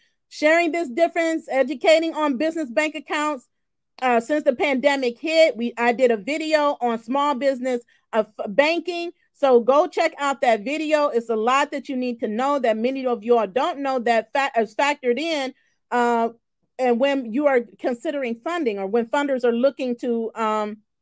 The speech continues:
provide you with funding. Uh, again, be open and actively doing business. So if your business closed, right? So if it closed during po-, uh, during covid,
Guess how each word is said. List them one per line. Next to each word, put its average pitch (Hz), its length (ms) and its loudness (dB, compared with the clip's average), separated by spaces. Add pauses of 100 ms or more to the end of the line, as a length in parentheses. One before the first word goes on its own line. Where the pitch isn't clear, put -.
(540)
provide 262 480 2
you 269 40 -4
with 226 140 -4
funding. 196 380 -4 (440)
Uh, 262 460 4
again, 277 440 2
be 247 220 -6
open 392 420 4
and 330 160 0
actively 302 480 -2
doing 269 320 -4
business. 262 380 0
So 254 180 2
if 240 180 2
your 294 160 2
business 339 400 -2
closed, 427 800 4
right? 247 300 0
So 269 80 -2
if 226 80 -2
it 202 100 -8
closed 294 320 0
during 294 200 -4
po-, 302 200 -4 (220)
uh, 247 160 0
during 240 280 -4
covid, 302 460 2